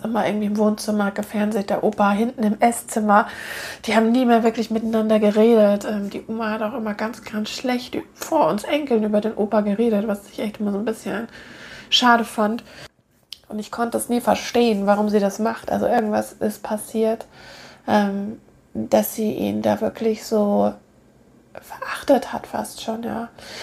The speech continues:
Also eine sehr, sehr toxische Beziehung auf jeden Fall. Und, ähm, ich weiß nicht, irgendwie hat die Oma auch irgendwas Krasses mit sich selber ausgemacht. Und die redet ja gar nicht.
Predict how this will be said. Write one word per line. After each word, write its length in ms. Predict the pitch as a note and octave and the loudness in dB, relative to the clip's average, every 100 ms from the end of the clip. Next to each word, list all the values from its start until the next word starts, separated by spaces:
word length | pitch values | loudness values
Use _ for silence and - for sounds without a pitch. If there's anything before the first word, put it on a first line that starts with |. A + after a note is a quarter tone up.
| - - | -2 4
Also 180 | A#3+ | 6
eine 220 | - C4 A#3+ | 6 4 6
sehr, 220 | B3 B3+ | 8 8
sehr 120 | B3 | 6
toxische 420 | B3 B3 B3 A#3 | -2 -6 -6 -6
Beziehung 420 | A#3+ - B3 A3+ | -8 -6 -4 -2
auf 140 | A3 G#3+ | -4 -2
jeden 200 | A3 A3 | -4 -4
Fall. 440 | - G#3+ G#3+ A3+ | -2 2 2 2
Und, 360 | A3+ G#3+ A3 - | 0 -2 -4 -2
ähm, 280 | G#3+ A3 A#3 B3+ | -2 -2 -6 -12
ich 120 | - | -2
weiß 220 | G#3 G#3 | -2 -2
nicht, 160 | A3 - | -8 -2
irgendwie 400 | G#3+ A3 A3 A3 | -2 0 0 -2
hat 140 | A3+ | -2
die 100 | A3+ | -2
Oma 300 | A#3 A#3 A3+ | 0 0 2
auch 240 | - - - | 0 0 -2
irgendwas 400 | A3 A3+ A3 - | 0 -2 -6 -4
Krasses 360 | A#3 A3+ A#3 | -4 -2 -6
mit 120 | A3 | -4
sich 160 | A#3 A3+ | -2 2
selber 260 | A#3 A3 - | 2 4 2
ausgemacht. 600 | A#3+ - - A3 C4 - | 0 -4 -8 -8 -8 -8
Und 100 | A#3 | -2
die 60 | |
redet 260 | G#3+ A3 G#3+ | 2 4 4
ja 120 | G3+ | 4
gar 220 | G#3 G#3+ G#3 | 4 4 2
nicht. 260 | - - | -4 -10